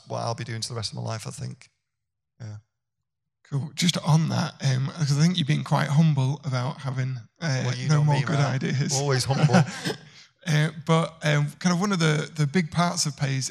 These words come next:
Speaker 2: is the sort of the central teaching um, about things like the kingdom principles, which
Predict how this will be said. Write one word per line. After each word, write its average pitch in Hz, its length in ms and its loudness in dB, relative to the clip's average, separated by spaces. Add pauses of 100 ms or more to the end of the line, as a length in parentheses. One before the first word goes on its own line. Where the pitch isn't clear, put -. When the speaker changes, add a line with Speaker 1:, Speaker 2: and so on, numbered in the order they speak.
Speaker 2:
is 135 300 -2
the 135 200 -4
sort 156 240 -2
of - 220 -12
the 147 80 -4
central 147 420 2
teaching 143 540 -2 (400)
um, 131 280 -2
about 139 280 -6
things 139 240 -2
like 143 100 -2
the 147 80 -4
kingdom 147 300 -2
principles, 147 540 -2
which 139 240 -8